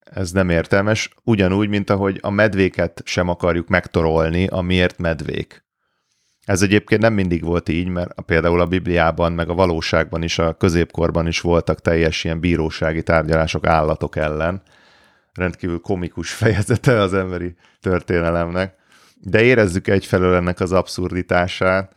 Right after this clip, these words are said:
másfelől meg még akkor is, hogyha mondjuk egy támadó kutyát még a jelenkorban is sokszor elaltatnak, de az nem egy halálbüntetés olyan értelemben, ahogyan az embereket halálra ítélik. Tehát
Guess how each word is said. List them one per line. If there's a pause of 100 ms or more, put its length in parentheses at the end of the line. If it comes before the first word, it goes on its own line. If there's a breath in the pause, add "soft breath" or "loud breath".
(160)
másfelől
meg
még
akkor
is,
hogyha
mondjuk
egy
támadó
kutyát
még
a
jelenkorban
is
sokszor
elaltatnak, (420)
de
az
nem
egy
halálbüntetés
olyan
értelemben,
ahogyan
az
embereket
halálra
ítélik.
Tehát